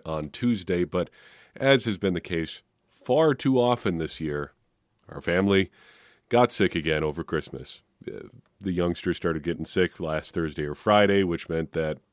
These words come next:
me and my wife started to get it on Saturday and Sunday, and, well, it's kind of been a slow recovery process since then, and I had absolutely no voice at all on Tuesday, and then I realized Wednesday I did the podcast equivalent of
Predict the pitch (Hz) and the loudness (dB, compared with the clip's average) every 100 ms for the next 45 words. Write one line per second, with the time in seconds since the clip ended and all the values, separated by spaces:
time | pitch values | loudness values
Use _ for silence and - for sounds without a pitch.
0 | _ 82 80 78 76 - 71 69 69 73 | _ -10 -6 -4 -6 -8 -8 -8 -10 -10
1 | 69 80 90 87 - 87 71 73 76 73 | -6 -2 0 -2 -4 -6 -6 -6 -6 -6
2 | 69 69 - 95 87 85 82 76 73 - | -10 -8 0 0 2 -2 -2 -4 -8 -6
3 | 90 82 82 78 73 69 67 - _ - | -4 -2 -2 -2 -4 -6 -12 -16 _ -10
4 | 82 73 71 _ - _ - - - - | -6 -4 -6 _ -20 _ -20 -20 -20 -20
5 | - - 110 - 135 117 107 90 - 95 | -16 -2 0 6 6 8 6 2 2 6
6 | 95 95 87 73 _ - 90 90 98 92 | 8 6 4 -2 _ -18 -4 -2 2 2
7 | 85 80 85 82 - 78 - 87 - 80 | 2 2 2 0 0 -4 -2 -4 -4 -4
8 | 76 80 95 85 80 90 - 92 85 80 | -2 0 0 0 0 0 0 -2 0 -2
9 | 82 82 85 82 - 78 85 92 90 - | 0 0 0 -2 -2 0 2 4 2 0
10 | 85 82 98 87 95 92 85 87 82 82 | -2 -2 -4 -2 0 0 0 -2 -2 0
11 | 92 87 80 - 92 85 82 78 82 80 | 0 0 -2 0 -2 0 -4 -4 -6 -6
12 | 73 - _ _ - 92 92 90 85 - | -8 -10 _ _ -6 -4 -2 -2 -2 -4
13 | 80 90 85 80 67 - 80 73 | -4 -4 -2 -6 -6 -10 -8 -10